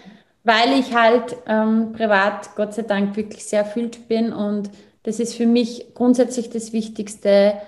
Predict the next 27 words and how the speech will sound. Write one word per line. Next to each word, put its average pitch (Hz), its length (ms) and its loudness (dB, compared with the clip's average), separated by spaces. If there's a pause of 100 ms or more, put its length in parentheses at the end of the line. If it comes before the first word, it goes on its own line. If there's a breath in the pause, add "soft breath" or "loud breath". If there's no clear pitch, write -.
(440 loud breath)
dass - 480 -6 (800)
die 214 120 -2
Zeit 220 320 2
mit 240 200 0
meiner 220 220 0
Familie 262 800 2 (720)
einfach 214 340 -4
wirklich 233 340 -6
erfüllt 254 500 -4
ist. 262 380 -6 (260 soft breath)
Das 208 220 -2
ist 220 220 -4
jetzt 214 320 0
ein 208 240 -4
privater 196 480 -2
Wunsch, 220 260 -2
den 208 200 -2
ich, 208 360 -6
ähm, 208 380 -6
einfach 202 460 -6 (140)
hab, 202 380 -4 (320 soft breath)
mehr 220 360 4
Zeit 226 320 -2
noch 233 200 -4
mit 240 200 -4
meiner 214 180 -2
Familie, 226 580 0